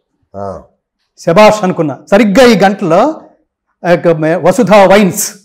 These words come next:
Speaker 2: ఈ మొత్తం పదివేల మంది ఆ యొక్క, ఆ వైన్స్ ముందు నిలబడ్డారన్నారండి ఈ నాలుగు వేలు పట్టుకుని.
Speaker 1: ఉమ్.
Speaker 2: ఫస్ట్ ఓపెన్ చే-, కరోనా టైంలో ఫస్ట్ ఓపెన్ చేసింది అదే.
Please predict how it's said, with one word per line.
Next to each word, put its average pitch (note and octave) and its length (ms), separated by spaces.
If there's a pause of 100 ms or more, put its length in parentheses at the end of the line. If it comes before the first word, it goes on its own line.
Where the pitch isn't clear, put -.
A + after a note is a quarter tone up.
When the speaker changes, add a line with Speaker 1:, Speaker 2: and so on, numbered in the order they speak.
(600)
Speaker 2:
ఈ G#3 100
మొత్తం G#3 300
పదివేల A#3 360
మంది A#3 420
ఆ F#3+ 80
యొక్క, F3+ 180
ఆ F3 320
వైన్స్ G3 320
ముందు A3+ 160
నిలబడ్డారన్నారండి F#3+ 840 (680)
ఈ F3+ 40
నాలుగు F#3 280
వేలు G3+ 140
పట్టుకుని. D3+ 560
Speaker 1:
ఉమ్. G2+ 420 (1160)
Speaker 2:
ఫస్ట్ - 260
ఓపెన్ A#3 340
చే-, G#3 80
కరోనా G#3+ 280
టైంలో G#3 280
ఫస్ట్ G3+ 300
ఓపెన్ A3 340
చేసింది F#3+ 300
అదే. D3+ 340